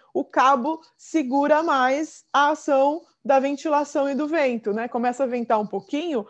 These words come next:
o cabo não vai deixar que o toldo fique balançando muito, é, dentro desse espaço. Então, você tem um controle ma-, maior dessa ação,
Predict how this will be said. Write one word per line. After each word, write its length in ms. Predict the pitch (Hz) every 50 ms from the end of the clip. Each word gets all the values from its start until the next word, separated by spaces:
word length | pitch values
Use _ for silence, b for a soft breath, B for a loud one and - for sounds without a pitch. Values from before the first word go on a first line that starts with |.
| B B B
o 80 | - 226
cabo 420 | - - 254 240 240 247 208 240
não 240 | 233 233 247 302 339
vai 220 | 339 320 285 269
deixar 560 | 269 254 294 277 - - 269 233 220 226 247 - B B B B _
que 100 | - 254
o 80 | 254 262
toldo 380 | 262 - 226 220 226 196 226 233
fique 520 | - - 240 226 220 - - - 269 277 b b b b
balançando 800 | 190 208 233 220 233 240 247 240 - - 233 226 220 214 240 247
muito, 640 | 240 233 226 220 220 226 233 240 240 247 285 311 311 _ _ _ _ _ _ _ _ _ _ _ -
é, 1300 | - 220 233 233 226 226 226 226 226 226 226 226 226 226 226 226 226 220 220 220 214 214 214 208 208 - 202
dentro 300 | 233 240 226 240 254 220
desse 260 | 233 269 254 - 311
espaço. 540 | 330 - - 262 247 226 - 214 - - -
Então, 160 | - 214 208
você 220 | 208 220 - 240 226
tem 180 | 233 - 220
um 100 | 226 240
controle 520 | 233 240 247 240 240 240 254 247 226 247 233
ma-, 160 | 240 233 -
maior 640 | - 220 233 233 247 240 233 226 226 226 233 - - b b b b b b b
dessa 520 | 202 196 247 240 240 240 240 - 277 269
ação, 600 | 311 - - - - 262 226 214 208 202 208 208